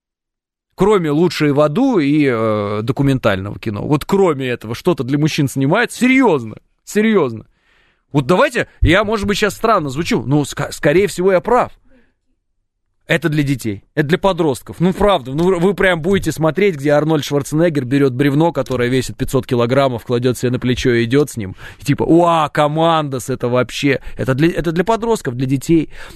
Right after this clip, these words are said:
Э, Марвел для детей, для подростков, для невыросших мужчин. Ну, которые, ну, как бы, инфантилы.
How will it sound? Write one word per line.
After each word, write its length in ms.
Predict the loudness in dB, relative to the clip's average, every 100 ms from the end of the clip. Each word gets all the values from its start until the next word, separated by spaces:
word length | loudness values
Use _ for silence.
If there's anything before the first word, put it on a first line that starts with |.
| -10
Э, 240 | -2 0 2
Марвел 420 | 2 2 0 -2
для 160 | -4
детей, 340 | -4 -4 2 2
для 120 | 2
подростков, 640 | -2 0 2 2 0 -8 0
для 160 | 2
невыросших 500 | 2 2 0 -2 -6
мужчин. 440 | -6 -4 -2 -4 -6 _ _ _ _ _ -6
Ну, 80 |
которые, 440 | -2 0 0 -4 -4
ну, 200 | -6 -8
как 120 | -10
бы, 140 | -12 -16 -18 -18 -18 -2
инфантилы. 680 | 0 2 0 0 -4 -4